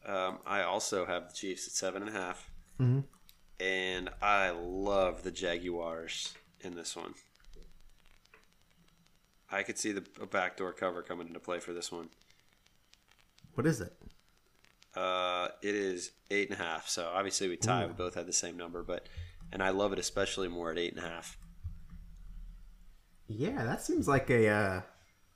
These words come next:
Speaker 2: I could trust Trevor for that.
Speaker 1: I don't even
Speaker 2: It
Speaker 1: care to tease that. Just, you know, with the Chiefs teasing it down, I just, just give me the points. That's fine.
Speaker 2: I like that. Eight and a half.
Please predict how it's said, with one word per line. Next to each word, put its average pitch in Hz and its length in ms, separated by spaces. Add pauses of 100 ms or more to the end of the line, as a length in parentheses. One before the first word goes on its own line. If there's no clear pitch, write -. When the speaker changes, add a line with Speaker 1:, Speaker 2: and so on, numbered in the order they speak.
Speaker 2:
I 139 80
could - 180
trust 135 340
Trevor 107 300
for 104 160
that. 107 320 (480)
Speaker 1:
I - 100
don't 180 100
even 139 140
Speaker 2:
It 135 60
Speaker 1:
care 101 120
to 87 60
tease 110 320
that. - 320
Just, - 360
you 104 120
know, 95 60
with 87 100
the - 60
Chiefs 110 360
teasing 98 300
it 90 100
down, 90 300
I 98 60
just, - 340
just - 180
give 143 120
me 151 80
the 113 60
points. - 520
That's - 280
fine. 87 400
Speaker 2:
I 139 80
like 127 320
that. 85 320
Eight 135 140
and - 80
a - 40
half. 120 420